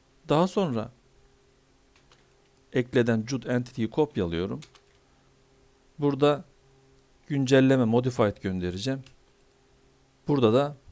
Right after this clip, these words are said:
delete göndereceğim. Güncelle de modified göndereceğim. Aslında modified yok. Update var. Yani bu enum listesine ben modified için update ataması yapmışım.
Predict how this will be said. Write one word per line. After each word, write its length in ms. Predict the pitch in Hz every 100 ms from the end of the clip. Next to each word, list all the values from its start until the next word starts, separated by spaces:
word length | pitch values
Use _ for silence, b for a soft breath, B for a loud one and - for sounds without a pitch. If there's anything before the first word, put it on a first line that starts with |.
| - _ - - -
delete 340 | 135 131 117
göndereceğim. 600 | 101 87 87 92 110 131 131 _ _ _ _ _ _ -
Güncelle 520 | 143 127 143 135 135
de 80 | 143
modified 560 | 131 127 120 127 117
göndereceğim. 640 | - 90 85 82 85 110 135 _ _ _ _ _ _ _ _ _ _
Aslında 440 | 120 113 131 127 123
modified 580 | 123 123 131 127 127
yok. 300 | 135 135 - - _ _ _ _ -
Update 600 | 117 - - 110 - 101
var. 220 | 120 - _ _ _
Yani 320 | 139 131 135 131
bu 140 | -
enum 260 | 139 139 139
listesine 500 | 139 104 98 120 135
ben 200 | 139 131 _ -
modified 480 | 139 131 123 107 -
için 180 | - 135
update 480 | 120 - 127 113 - - _ _
ataması 480 | - - 92 92 113
yapmışım. 540 | 123 127 143 - 147